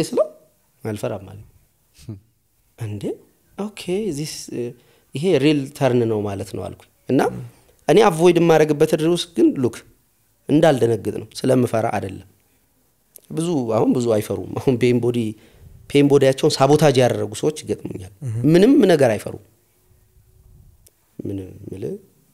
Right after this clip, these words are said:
Speaker 1: ጨለማ አይፈሩም። እንግዲህ ቤት መፍራት በጣም የወረደ ነው አይደል? እኔ ቤት ነበር ስፈራ። እባብ አይፈሩም፣ አይጥ አይፈሩም፣ ሰው አይፈሩም፣ ሴት አይፈሩም።
Speaker 2: እም።
Speaker 1: ምንም ነገር አይፈሩም።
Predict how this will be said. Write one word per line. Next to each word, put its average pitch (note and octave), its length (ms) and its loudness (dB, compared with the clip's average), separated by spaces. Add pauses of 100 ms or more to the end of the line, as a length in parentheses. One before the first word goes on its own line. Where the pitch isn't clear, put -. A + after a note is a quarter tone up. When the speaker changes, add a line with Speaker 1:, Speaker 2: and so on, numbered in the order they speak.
(260)
Speaker 1:
ጨለማ G#2+ 340 -6
አይፈሩም። A#2 400 -6 (760)
እንግዲህ A2 420 -10
ቤት B2+ 260 2
መፍራት A2+ 340 -2 (100)
በጣም G#3 300 -4
የወረደ A2 340 0
ነው A2 140 -6
አይደል? - 160 -12 (180)
እኔ G#2 200 -4
ቤት G#2+ 220 -4
ነበር F#2+ 340 -14
ስፈራ። - 280 -16 (1200)
እባብ A#2+ 260 2
አይፈሩም፣ A2 500 -4 (680)
አይጥ A2+ 260 -6
አይፈሩም፣ G#2 440 -8 (600)
ሰው C3+ 220 -2
አይፈሩም፣ G#2 360 -6
ሴት - 260 -2
አይፈሩም። G2+ 380 -6 (340)
Speaker 2:
እም። A#2 160 -18 (960)
Speaker 1:
ምንም A3 240 4
ነገር C3+ 220 4
አይፈሩም። G2+ 300 -8